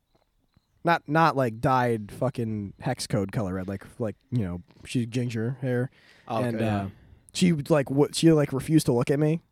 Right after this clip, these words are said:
Speaker 1: Like, she s-, I, she gave me, like, the corner eye, and then I met, uh, I turned around and saw her, and she, like, stopped looking at me and refused to look at me.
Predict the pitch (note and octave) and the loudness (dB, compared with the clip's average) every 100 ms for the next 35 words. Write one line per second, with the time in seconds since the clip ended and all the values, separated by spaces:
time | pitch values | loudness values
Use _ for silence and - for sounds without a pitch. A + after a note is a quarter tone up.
0 | - A#2 C3 C3+ C#3 C#3+ - F3 E3 F3 | -8 -6 -4 -2 0 2 2 2 4 6
1 | E3+ C#3+ - A#2 D3+ D3 D#3 D3+ D#3 D#3 | 4 2 -2 0 4 4 2 0 0 -2
2 | - B2 A#2+ B2 B2+ C3+ A#2 - A2+ A#2 | -4 -8 -8 -4 -2 -2 -4 -10 -14 -8
3 | B2+ - D3+ C3+ C3 B2+ A#2+ C3 B2+ D#3 | -6 0 0 2 0 0 0 2 2 2
4 | C3+ A2+ - A#2+ A2 B2 A#2+ B2 B2+ B2 | 0 -2 -4 -6 -4 -8 -6 -6 -4 -4
5 | B2+ A2 A#2 A#2 A2+ A#2 B2 | -4 -4 -6 -6 -6 -8 -10